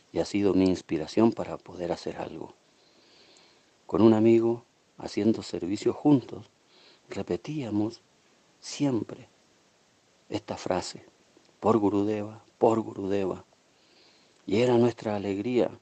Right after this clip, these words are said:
en el servicio. Infinitamente le agradezco a Krishna la existencia de mi querido Gurudeva Tulananda y a otros,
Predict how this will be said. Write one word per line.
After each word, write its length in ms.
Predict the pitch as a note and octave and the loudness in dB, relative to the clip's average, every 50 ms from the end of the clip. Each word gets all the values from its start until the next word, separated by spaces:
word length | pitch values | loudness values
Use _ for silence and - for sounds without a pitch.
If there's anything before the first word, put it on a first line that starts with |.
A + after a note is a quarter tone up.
| _ _ _ - | _ _ _ -4
en 100 | - G2 | -2 -2
el 120 | F#2+ F2 | -2 -2
servicio. 560 | - - - F#2+ - - G#2 - - - - - - _ _ _ _ _ _ _ _ _ _ _ _ _ _ _ _ _ _ _ - - - - - - _ _ - | -4 -8 -8 -6 -6 -6 -6 -8 -10 -12 -14 -14 -14 _ _ _ _ _ _ _ _ _ _ _ _ _ _ _ _ _ _ _ -20 -20 -20 -20 -20 -20 _ _ -4
Infinitamente 800 | - G#2+ G2 - - G2 B2+ A#2+ - A#2 A2 B2 B2 A#2 - A2+ | -2 -2 0 2 4 6 6 8 8 8 8 10 8 8 6 4
le 120 | G2 G2 | 2 2
agradezco 480 | F#2+ F#2+ F#2+ G2 G2+ G#2+ G#2 - - F#2+ | -2 0 0 0 -2 -2 -4 -6 -6 -6
a 40 | F2+ | -6
Krishna 420 | - - G2 F#2+ - - - F2+ | -6 -6 -6 -6 -6 -6 -4 -2
la 100 | F2+ - | -2 -4
existencia 680 | F#2 - - - - _ - G2 G2 A2 B2 - F#2 F2 | -4 -10 -14 -14 -14 _ -12 -12 -12 -10 -8 -8 -6 -6
de 120 | F2 E2+ | -4 -4
mi 100 | - F#2+ | -4 -6
querido 420 | - - - - - G2+ - - E2+ | -6 -6 -6 -6 -6 -6 -6 -6 -6
Gurudeva 400 | F2 F2+ F2+ F2 F2 F2 - - | -6 -4 -4 -4 -4 -4 -6 -6
Tulananda 640 | - - F2 F#2 F#2 F#2 F#2 G2 G2+ G2+ - - _ _ - - - - - - - - - - - _ _ _ - | -10 -14 -14 -6 -4 -4 -2 -2 -4 -6 -6 -12 _ _ -20 -20 -20 -20 -20 -20 -20 -20 -20 -20 -20 _ _ _ -8
y 80 | - G2+ | -2 2
a 100 | G2 G#2 | 4 4
otros, 400 | A#2+ C3+ - B2+ A#2+ A#2+ A2+ | 4 4 2 0 -2 -2 -4